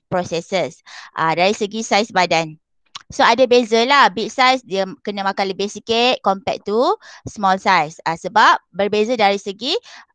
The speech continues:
energy requirement. And then, ah, factor of physical activity. And indi-,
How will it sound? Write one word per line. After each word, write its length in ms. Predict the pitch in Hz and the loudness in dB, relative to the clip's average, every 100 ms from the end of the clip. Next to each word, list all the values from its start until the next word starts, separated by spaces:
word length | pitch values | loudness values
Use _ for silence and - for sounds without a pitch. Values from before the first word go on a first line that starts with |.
| _ - | _ -2
energy 480 | 226 254 233 240 | 0 0 -2 -4
requirement. 720 | 202 - 185 170 165 143 131 165 _ _ _ _ _ _ - - - | -6 -4 -2 -2 -2 -6 -6 -14 _ _ _ _ _ _ -20 -20 -6
And 240 | - 220 269 | 0 2 4
then, 160 | 392 453 - | 2 0 0
ah, 880 | 190 190 196 196 196 196 196 196 202 - _ | 2 4 2 2 2 2 2 0 -2 -12 _
factor 560 | - 285 - - 294 - | -2 -2 0 0 0 4
of 240 | 202 214 | 2 2
physical 400 | 254 240 247 262 | -6 -10 -8 -6
activity. 580 | - - 208 214 - 170 - - _ _ _ _ _ _ - | -6 -8 -16 -16 -12 -12 -12 -14 _ _ _ _ _ _ -2
And 160 | 220 | -2
indi-, 320 | 233 262 269 | -2 -2 -4